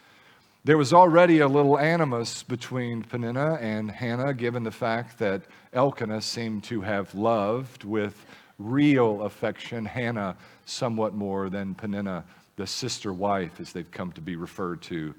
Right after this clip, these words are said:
in recent decades. There's already an opportunity for there to be some tension, some conflict. Even if they'd have been the best of friends, there's just something about sharing the same husband that can be problematic. And then Peninnah has these children,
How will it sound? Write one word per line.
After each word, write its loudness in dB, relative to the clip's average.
in -10
recent -10
decades. -10
There's -4
already 8
an 0
opportunity 2
for -8
there -2
to -10
be -2
some -6
tension, -6
some -4
conflict. -2
Even 4
if -4
they'd 0
have -6
been -2
the -4
best -2
of -12
friends, -4
there's -4
just -6
something -6
about -2
sharing -2
the -6
same -6
husband -6
that -10
can -12
be -6
problematic. -6
And -16
then -10
Peninnah -8
has -6
these -6
children, -4